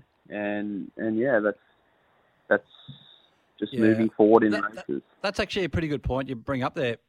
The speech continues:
Speaker 2: Jack, because, uh, you know, guys like Jamie Whincup, you know, I mean, he's second in the championship at the moment, and he's copping criticism because of,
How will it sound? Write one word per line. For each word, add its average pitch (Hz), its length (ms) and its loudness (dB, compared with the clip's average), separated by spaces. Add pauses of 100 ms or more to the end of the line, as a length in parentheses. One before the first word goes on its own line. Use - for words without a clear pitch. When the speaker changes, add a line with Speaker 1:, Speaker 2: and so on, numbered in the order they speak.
(100)
Speaker 2:
Jack, - 260 -4
because, 127 840 -4 (600)
uh, 127 500 0
you 143 80 -6
know, 135 100 -2
guys 160 340 -4
like 151 260 -4
Jamie 131 180 -4
Whincup, 123 420 -6 (260)
you 139 80 -4
know, 123 120 -6 (100)
I - 20 -6
mean, 143 180 -2
he's 175 140 -4
second 156 340 -6
in 131 60 -4
the 120 160 -6
championship 131 320 -6
at 135 60 -16
the 120 80 -10 (120)
moment, 101 240 -8 (200)
and 135 120 -6
he's 180 200 -4 (160)
copping 117 420 -6 (520)
criticism 113 680 -8 (460)
because 123 420 -4
of, 117 160 -4